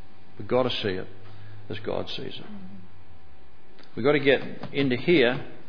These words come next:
not necessarily this one with orange colouring, <laughs> but into the Word and understand poverty from God's perspective.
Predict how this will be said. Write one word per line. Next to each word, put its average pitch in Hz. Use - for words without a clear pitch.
not 120
necessarily 117
this 117
one 110
with 98
orange 104
colouring, 113
<laughs> -
but 131
into 156
the 123
Word 127
and 127
understand 139
poverty 110
from 117
God's 104
perspective. -